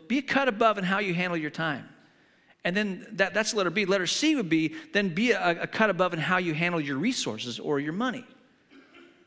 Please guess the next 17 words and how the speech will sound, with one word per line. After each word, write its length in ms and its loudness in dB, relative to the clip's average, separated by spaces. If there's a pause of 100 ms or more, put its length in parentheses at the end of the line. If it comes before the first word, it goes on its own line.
(200)
So 280 0
that, 420 -8
that's, 400 0 (220)
that's 220 0
the 140 0
A 220 4
B 180 2
Cs 440 0
of 80 0
holiness. 420 2
I 80 4
think 200 -2
sometimes 300 -2
we 120 0
go 120 4
different 360 0
directions, 560 -2